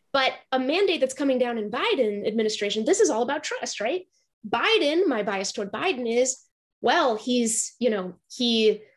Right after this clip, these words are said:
he's not in it for himself. He's very self-effacing. He's more humble. I trust that he's more competent because he's been around longer. He holds my values at heart.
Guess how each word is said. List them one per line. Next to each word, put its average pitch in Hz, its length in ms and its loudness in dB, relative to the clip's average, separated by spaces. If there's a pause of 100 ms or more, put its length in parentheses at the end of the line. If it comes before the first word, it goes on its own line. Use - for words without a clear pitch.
(340)
he's 285 220 2
not 277 240 2
in 285 140 4
it - 80 -6
for 277 160 0
himself. 233 680 -4 (120)
He's 202 220 -4
very 220 200 2
self-effacing. 247 920 -2
He's 196 180 -4
more 233 160 0
humble. 226 640 0
I 208 100 -4
trust - 640 -4 (320)
that 233 120 2
he's 233 160 -2
more 240 120 0
competent 254 680 -2
because 202 220 -6
he's 190 120 -4
been 233 120 0
around 254 380 0
longer. 208 440 -2
He 196 180 -2
holds 247 240 2
my 262 160 0
values 254 460 -2
at 220 80 -2
heart. 202 360 -6